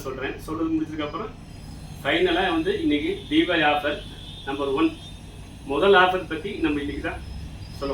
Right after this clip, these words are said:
போறோம். ஓகே ஃப்ரெண்ட்ஸ், இப்ப நம்ம என்ன பார்க்க போறோம்னா, இன்னைக்கு யூனிக் கலெக்ஷன் சொல்லி சொன்னோம் பாத்தீங்களா, அதுதான். இப்ப வந்து பாத்தீங்கன்னா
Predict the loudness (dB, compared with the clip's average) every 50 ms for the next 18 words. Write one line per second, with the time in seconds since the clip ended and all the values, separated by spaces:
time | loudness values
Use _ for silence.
0 | -4 -6 -8 -8 -10 -10 -10 -10 -10 -10 -10 -10 -10 -8 -8 -6 -4 -6 -6 -6
1 | -8 -12 -12 -14 -14 -14 -14 -14 -12 -12 -12 -12 -12 -12 -6 2 2 4 6 6
2 | 6 8 8 6 6 6 2 4 6 8 8 8 10 8 8 8 6 6 6 6
3 | 4 4 2 2 4 4 4 6 6 6 4 4 2 -2 -8 -12 -14 -14 -14 -14
4 | -14 -14 -14 -14 -8 4 8 10 10 12 10 10 8 8 8 8 8 8 6 4
5 | 4 6 4 4 6 4 2 4 4 0 4 6 10 10 10 10 8 6 6 6
6 | 6 6 4 4 4 4 2 2 2 0 0 2 4 6 6 6 6 4 4 2
7 | 2 2 4 6 6 6 6 6